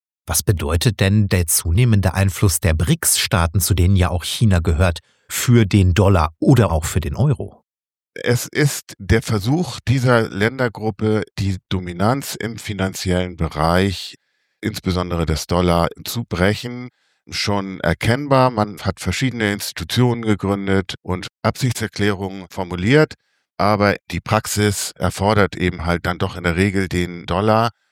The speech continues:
Speaker 2: In den meisten brics-Staaten ist es ja auch ein privatwirtschaftliches Wirtschaftssystem, wo dann auch der Einfluss der Regierung auf die Zahlungsform begrenzt ist.
Speaker 1: Blicken wir noch einmal auf den Nahen Osten. Wir haben dort derzeit eine sehr dynamische Gemengelage. Nahezu täglich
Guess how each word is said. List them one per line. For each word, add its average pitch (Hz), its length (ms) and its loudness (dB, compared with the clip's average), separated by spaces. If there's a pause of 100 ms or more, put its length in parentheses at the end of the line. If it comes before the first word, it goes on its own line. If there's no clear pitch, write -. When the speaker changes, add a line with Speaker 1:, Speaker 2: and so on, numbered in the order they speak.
(220)
Speaker 2:
In 90 100 -8
den 90 160 -10
meisten 98 500 -2
brics-Staaten 95 840 -2
ist 95 160 -2
es 98 160 -4
ja 92 100 2
auch 87 80 -2
ein 82 180 -4
privatwirtschaftliches 87 1080 -2
Wirtschaftssystem, 80 880 -4 (440)
wo 85 220 -2
dann 82 200 0
auch 80 160 0
der 80 180 0
Einfluss 85 280 -2
der 82 160 -2
Regierung 92 640 -4
auf 85 320 0
die 82 140 -6
Zahlungsform 76 920 -6
begrenzt 85 480 -4
ist. - 260 -18 (600)
Speaker 1:
Blicken 92 260 2
wir 107 80 4
noch 92 160 0
einmal 95 240 2
auf 90 160 -2
den 87 200 2
Nahen 87 280 2
Osten. 92 480 0
Wir - 140 0
haben 104 160 2
dort 95 220 0
derzeit 90 380 0
eine 95 220 0
sehr 101 320 2
dynamische 98 800 2
Gemengelage. 110 880 2
Nahezu 104 460 2
täglich 120 560 0